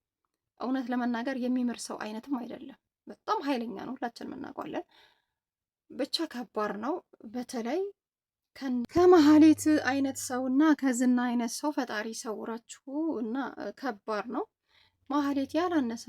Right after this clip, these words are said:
ብዙ አመታትን በትዳር መልኩ ከብሩክ ጋር እየኖረች የብሩክ ልጅ እንድትሞት የምትፈልግ ሰው ናት።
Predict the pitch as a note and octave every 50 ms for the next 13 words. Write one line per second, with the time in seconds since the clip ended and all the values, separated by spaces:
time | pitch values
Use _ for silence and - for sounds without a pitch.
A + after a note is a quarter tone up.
0 | A#3+ A3+ - C4+ C#4 D#4 C#4+ A#3+ A3+ A3 G#3+ - G#3 G#3 - - E4+ F4+ D4 A#3
1 | B3 A#3+ - A#3 A#3+ A#3 A#3 A3+ A3 A3 A3+ - - F4+ G#4 G#4 _ - D4 C#4+
2 | C#4 A#3+ A3+ A3+ A#3 A3+ A3+ - A3 G3+ A3 G3+ G#3+ A#3 G3 G3 G#3+ G3+ A#3 F4+
3 | F#4+ - - - - _ _ _ _ _ _ _ _ _ - B3+ C#4 D4 D4 C4+
4 | C#4+ C4+ C4+ - - A#3 A#3 B3+ - - - - - _ - - _ _ - -
5 | B3 A3+ A#3+ - - - G#3 - - - _ - G#3 A3 A#3+ A#3+ A#3 - - -
6 | - A3 G#3 G3 F#3+ - - - - - - F#3+ G#3+ - - - - - - E4
7 | -